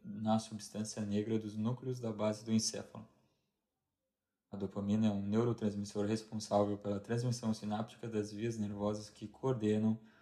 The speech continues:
a atividade fina e focada dos músculos esqueléticos. Caracteriza-se por três sintomas básicos: tremor,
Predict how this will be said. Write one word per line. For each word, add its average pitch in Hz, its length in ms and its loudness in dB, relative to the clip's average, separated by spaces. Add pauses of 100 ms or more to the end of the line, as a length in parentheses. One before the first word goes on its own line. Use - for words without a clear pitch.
(260)
a - 60 -10
atividade 101 540 0
fina 120 440 -6
e 113 80 -8
focada 107 480 -4
dos 104 200 -6
músculos 107 500 -4
esqueléticos. - 800 -6 (1200)
Caracteriza-se 113 840 0
por 117 200 -12
três 123 280 0
sintomas 123 420 -2
básicos: 107 640 0 (720)
tremor, 107 560 2